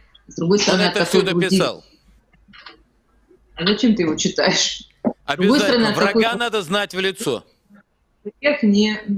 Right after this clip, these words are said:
Speaker 1: поджимать. Я согласна, конечно, с Арам Ашотовичем, уважаемым. Здесь всё очевидно. Человек работает на американские бабки, там, дочка его учится на американские бабки в Стэнфорде.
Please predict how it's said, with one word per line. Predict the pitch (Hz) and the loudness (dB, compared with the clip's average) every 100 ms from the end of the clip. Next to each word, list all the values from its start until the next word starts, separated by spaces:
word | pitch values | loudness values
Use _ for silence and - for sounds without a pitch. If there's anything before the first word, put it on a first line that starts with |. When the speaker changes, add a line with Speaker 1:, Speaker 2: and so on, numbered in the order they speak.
| 196 | -2
Speaker 1:
поджимать. | 196 190 175 185 151 120 - _ - _ _ _ _ - | 0 0 2 2 2 -2 -8 _ -20 _ _ _ _ -2
Я | 220 233 - - | 0 0 -4 -10
согласна, | - 196 208 190 185 160 | -6 0 0 0 -4 -8
конечно, | 165 160 156 151 147 143 147 | -6 -6 -6 -4 -2 -2 -2
с | 160 | 0
Арам | 156 151 | 0 0
Ашотовичем, | 156 233 226 - 147 - - _ _ - | 0 -2 0 0 -2 -4 -14 _ _ -4
уважаемым. | 156 165 160 160 151 139 139 127 - - - | 0 2 2 0 0 0 0 -2 -6 -20 -4
Здесь | 175 190 185 | 0 2 0
всё | - 185 | 0 0
очевидно. | 165 180 156 131 127 | 0 0 0 0 2
Человек | 202 214 | 0 0
работает | 170 - 185 180 | -2 -2 -2 -2
на | 151 | 0
американские | 247 147 156 175 - 135 | 0 0 -2 -4 -4 -4
бабки, | 139 139 - - | -2 -4 -6 -4
там, | 123 131 - | -2 0 2
дочка | 254 - 170 | 0 2 -2
его | 156 160 | 0 0
учится | 160 - - 151 | 2 0 -2 0
на | 131 | 0
американские | 139 143 175 165 - 131 | -2 -6 -4 -4 -6 -4
бабки | 151 156 147 | -4 -4 -6
в | |
Стэнфорде. | - 143 139 127 - | -2 -2 -2 -4 -10